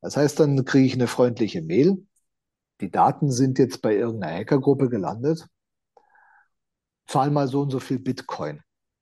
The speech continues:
Das ist natürlich der Worst Case, der passieren kann. So, dann muss ich überlegen, wie gehe ich mit dem um?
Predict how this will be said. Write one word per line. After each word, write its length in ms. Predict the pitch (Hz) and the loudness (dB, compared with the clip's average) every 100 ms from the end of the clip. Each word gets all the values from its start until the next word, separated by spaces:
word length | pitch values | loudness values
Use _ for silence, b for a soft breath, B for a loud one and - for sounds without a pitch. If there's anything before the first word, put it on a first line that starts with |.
| _ _ _ | _ _ _
Das 160 | 87 113 | -4 -2
ist 120 | 151 | 0
natürlich 360 | 147 - 139 131 | 0 4 4 6
der 160 | 117 | 2
Worst 320 | 107 117 - - | 2 0 -2 -6
Case, 280 | 92 - | -6 -4
der 120 | - - | -4 -4
passieren 480 | 170 - - 170 | -4 -4 -6 -8
kann. 200 | 165 - - _ - | -10 -12 -14 _ -12
So, 100 | - | -8
dann 120 | 82 | -6
muss 140 | 101 110 | -4 0
ich 100 | 120 | 2
überlegen, 440 | 107 104 127 131 | 4 6 4 4
wie 100 | 110 | 2
gehe 160 | 113 117 | 4 4
ich 140 | - | 4
mit 140 | 117 104 | -2 -2
dem 180 | 95 | 0
um? 380 | - 156 170 165 | 2 6 4 2